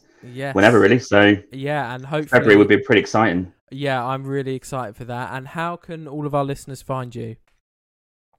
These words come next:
Speaker 2: So podcast is available on all the classics, Spotify, You-, YouTube, Apple Podcasts. So
Speaker 1: Yep.
Speaker 2: Wing It Travel Podcast, chuck that in there for a search. And social media wise, I'm on all of them.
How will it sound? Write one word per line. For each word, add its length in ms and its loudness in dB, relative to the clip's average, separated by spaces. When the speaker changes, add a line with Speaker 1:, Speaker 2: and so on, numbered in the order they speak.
Speaker 2:
So 180 0
podcast 880 2
is 60 -10
available 300 2
on 100 2
all 140 2
the 80 -4
classics, 800 -6
Spotify, 520 -4
You-, 580 -6
YouTube, 480 -4
Apple 180 -6
Podcasts. 560 -6
So 160 -6
Speaker 1:
Yep. 280 -6
Speaker 2:
Wing 140 4
It 100 0
Travel 180 -4
Podcast, 460 -2
chuck 220 -8
that 140 -2
in 160 0
there 300 -4
for 100 -6
a 40 -8
search. 760 -2
And 460 -4
social 400 -2
media 260 0
wise, 380 -2
I'm 140 -6
on 300 -4
all 200 -4
of 60 -6
them. 220 -4